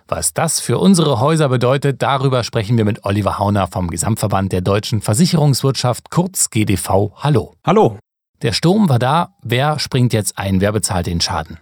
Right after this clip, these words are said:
Speaker 2: Für Sturm- und Hagelereignisse zahlt zunächst einmal die Wohngebäudeversicherung, wenn das Wohngebäude beschädigt ist. Bei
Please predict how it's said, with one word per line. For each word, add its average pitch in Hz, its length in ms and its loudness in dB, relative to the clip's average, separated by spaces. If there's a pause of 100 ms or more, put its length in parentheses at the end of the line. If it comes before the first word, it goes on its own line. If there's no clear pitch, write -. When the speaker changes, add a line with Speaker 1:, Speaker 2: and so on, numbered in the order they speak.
Speaker 2:
Für 127 100 2
Sturm- 156 220 2
und 110 160 2
Hagelereignisse 117 1000 2
zahlt 107 320 0
zunächst 101 400 -2
einmal 90 560 -4
die 95 400 -10
Wohngebäudeversicherung, 120 1040 -2
wenn 90 160 -4
das 92 340 -10
Wohngebäude 101 480 -4
beschädigt 147 460 -2
ist. - 260 -2 (600)
Bei 98 340 0